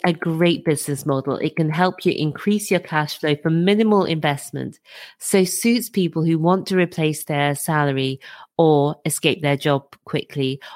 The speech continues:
or simply invest the money into properties to buy. As I said, it's important to be committed, to understand what you want, to choose the right location,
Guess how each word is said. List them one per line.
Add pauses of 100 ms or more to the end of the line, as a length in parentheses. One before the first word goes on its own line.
(140)
or (140)
simply (100)
invest
the
money
into
properties (160)
to
buy. (1800)
As
I
said,
it's
important
to
be
committed, (280)
to
understand
what
you
want, (680)
to
choose
the
right
location,